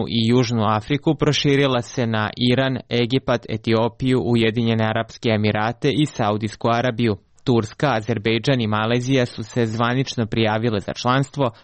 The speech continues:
a nekoliko drugih je izrazilo interesovanje za pridruživanje. Trodnevnom samitu u gradu Kazanju prisustvuje trideset šest zemalja.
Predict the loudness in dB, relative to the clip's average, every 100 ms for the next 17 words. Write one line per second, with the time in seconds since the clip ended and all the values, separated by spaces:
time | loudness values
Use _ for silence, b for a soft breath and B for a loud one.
0 | b b 0 0 2 0 0 0 0 2
1 | 2 0 0 0 0 0 0 0 0 0
2 | 0 0 0 0 -2 -2 0 0 0 0
3 | -2 0 0 0 -2 -2 -2 0 0 0
4 | -2 -6 B B B B B -2 2 2
5 | 2 0 -2 -4 -4 0 -2 0 0 0
6 | 0 0 -2 -2 -4 -4 -4 -2 -2 0
7 | 0 -2 -2 -2 -4 0 0 0 0 0
8 | 0 -2 -4 -4 -2 0 -2 -6 -6 -2
9 | 0 0 -4